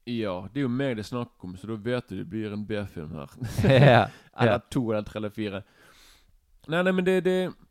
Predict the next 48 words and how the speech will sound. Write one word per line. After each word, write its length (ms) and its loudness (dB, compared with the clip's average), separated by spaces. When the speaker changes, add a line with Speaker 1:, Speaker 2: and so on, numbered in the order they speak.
Speaker 1:
det 100 -4
er 40 -2
en, 80 -4
det 240 -2
er 100 2
en 180 -4
film 300 -2
jeg 80 0
har 140 0
da, 100 -2
som 120 -8
jeg 100 -6
kjøpte 260 -6
på, 280 -2
eh, 160 -2
jeg 100 -10
kjøpte 220 -6
på, 100 -4
på 140 0
Blu-ray, 640 -2
for 140 -8
det, 200 -2
det, 120 2
dette 200 2
er 80 2
da 100 4
en 80 2
film 300 0
som 180 -4
jeg 140 0
så 340 0
på, 380 -4
eh, 160 -4
dårlig 340 0
V 140 0
H 100 -2
S-kvalitet. 840 -12
Speaker 2:
Mm. 260 -2
Speaker 1:
Og 100 -4
fikk 200 -8
en, 180 -4
han 140 -4
kom 140 -10
endelig 280 -2
ut 100 -20
på 180 -4
en 120 -4
ny 140 -2